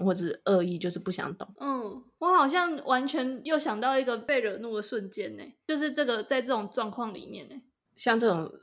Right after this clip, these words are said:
Speaker 1: 问话不应的情况，我就会很故意，我就会问三次。
Speaker 2: 嗯。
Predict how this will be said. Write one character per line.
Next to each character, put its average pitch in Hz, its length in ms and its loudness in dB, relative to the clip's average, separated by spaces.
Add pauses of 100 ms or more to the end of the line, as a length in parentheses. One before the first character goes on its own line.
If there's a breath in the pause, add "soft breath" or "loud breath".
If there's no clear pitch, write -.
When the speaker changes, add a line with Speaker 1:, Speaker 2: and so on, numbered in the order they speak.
(120)
Speaker 1:
问 208 180 6
话 214 120 4
不 190 140 -2
应 196 140 4
的 151 100 2
情 165 160 -4
况， 175 180 0
我 135 80 -2
就 - 120 -2
会 185 260 2
很 - 340 2
故 220 240 4
意， 214 160 0
我 156 120 4
就 180 100 4
会 190 60 8
问 185 180 6
三 151 240 -2
次。 - 260 -10 (520)
Speaker 2:
嗯。 247 280 -6